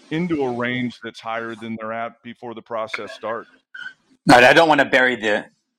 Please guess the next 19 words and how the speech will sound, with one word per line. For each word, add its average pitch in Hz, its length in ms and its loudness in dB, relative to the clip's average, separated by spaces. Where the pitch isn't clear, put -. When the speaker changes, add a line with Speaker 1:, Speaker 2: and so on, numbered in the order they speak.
Speaker 2:
the 113 120 -4
workout 117 580 -6
lead 110 220 -20
with 101 200 -20
Zion, 104 520 -12
but 104 160 -18
I'm 131 60 -20
gonna 123 120 -14
ask 117 220 -14
you 127 40 -20
about 104 260 -16
Bol 110 240 -18
Bol. 110 240 -16
Where 135 200 -18
is 117 120 -20
he 135 140 -20
at 104 100 -20
this 95 140 -20
point? - 200 -20